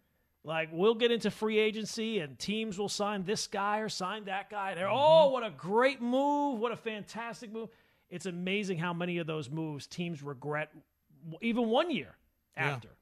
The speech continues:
Speaker 1: Like, if the,
Speaker 2: It's true.
Speaker 1: if you gave the Yankees, I, they'll say no, no publicly, 'cause that's just what they do. But if you gave them a do-over on the Carlos Rodon contract, you would bet for sure that they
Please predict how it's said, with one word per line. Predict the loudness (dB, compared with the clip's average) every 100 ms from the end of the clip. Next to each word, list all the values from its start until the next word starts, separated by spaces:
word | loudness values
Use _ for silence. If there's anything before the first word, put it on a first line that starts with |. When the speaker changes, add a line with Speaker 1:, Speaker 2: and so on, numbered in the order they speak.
| _ _
Speaker 1:
Like, | -2 -2
if | 0
the, | -2
Speaker 2:
It's |
true. | -2 -2
Speaker 1:
if | 0 2
you | 2
gave | 0 0
the | 0
Yankees, | 2 2 -2 -4
I, | -4 -6
they'll | -8 -8
say | -6 -4 -4 -4
no, | -4 -2 -2
no | -4
publicly, | 0 0 2 -2 -6 -16 -18 _ _ _ _
'cause | -8
that's | -6 -6
just | -6 -6
what | -6 -8
they | -4
do. | -2 0 0
But | -2
if | -2
you | 0
gave | 2 2
them | 0 -4
a | -2
do-over | 2 4 4 2 -2 -4
on | -4
the | -6
Carlos | 0 2 2 -2
Rodon | -4 -4 0 0 0
contract, | -2 -6 -6 -6 -6 -2
you | -2
would | -2 -4 -4 0
bet | 0 0
for | -4 -4
sure | 0 4 6 4
that | 2
they | 0